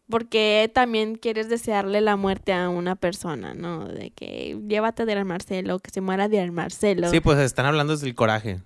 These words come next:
Speaker 2: Están
Speaker 1: Sí,
Speaker 2: hablando
Speaker 1: sí, sí.
Speaker 2: desde la impotencia, desde el coraje. Y pues uno en, en ese estado dice miles de cosas.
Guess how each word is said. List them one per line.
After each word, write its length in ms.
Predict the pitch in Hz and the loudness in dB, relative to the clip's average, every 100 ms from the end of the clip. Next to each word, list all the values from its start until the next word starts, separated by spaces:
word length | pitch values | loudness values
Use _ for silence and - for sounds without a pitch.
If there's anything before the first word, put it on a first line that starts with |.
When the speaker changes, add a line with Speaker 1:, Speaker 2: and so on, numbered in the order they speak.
| - | -14
Speaker 2:
Están 220 | - 113 | -4 0
Speaker 1:
Sí, 40 | |
Speaker 2:
hablando 280 | 117 123 127 | 2 2 4
Speaker 1:
sí, 60 | 131 | 4
sí. 60 | |
Speaker 2:
desde 140 | 127 117 | 2 0
la 60 | 110 | -2
impotencia, 560 | 101 104 113 113 131 | -2 -2 -2 -4 -2
desde 100 | 117 | -4
el 60 | 107 | -4
coraje. 300 | 101 104 120 | -4 -4 -6
Y 40 | |
pues 240 | 113 98 104 | -8 -8 -6
uno 240 | 104 113 | -4 -4
en, 200 | 113 104 | -4 -6
en 120 | 104 | -6
ese 160 | 104 104 | -6 -6
estado 380 | 113 110 107 117 | -4 -2 -2 -2
dice 540 | 113 117 113 98 90 98 _ _ _ _ | -4 -4 -4 -4 -8 -12 _ _ _ _
miles 340 | 101 107 113 123 | -10 -4 -2 -2
de 80 | 110 | 0
cosas. 380 | 117 120 95 | -2 -2 -8